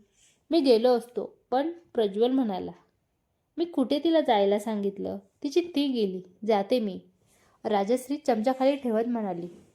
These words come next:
"तुम्ही कोणीच नका उठू, मी बघतो काय करायचं ते."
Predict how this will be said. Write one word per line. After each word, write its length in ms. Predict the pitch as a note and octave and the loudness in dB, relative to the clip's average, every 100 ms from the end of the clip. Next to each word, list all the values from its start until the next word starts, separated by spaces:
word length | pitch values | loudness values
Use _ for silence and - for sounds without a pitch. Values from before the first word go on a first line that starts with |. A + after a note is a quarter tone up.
| _ _ _ _ - | _ _ _ _ -2
"तुम्ही 160 | F4+ | 0
कोणीच 420 | G#4+ D4 C4 D4+ D4+ | 0 2 2 2 0
नका 240 | B3 A3 | -4 0
उठू, 300 | G#3 G3+ G3+ - _ A#3 | 0 0 -4 -20 _ -4
मी 120 | D4 | 2
बघतो 360 | C4 A#3 C#4 | 4 4 2
काय 180 | C#4 A#3 | 2 2
करायचं 440 | A3+ G3 F#3 F#3 F3 | 0 -2 -2 -4 -8
ते." 260 | F#3 F3+ | -10 -16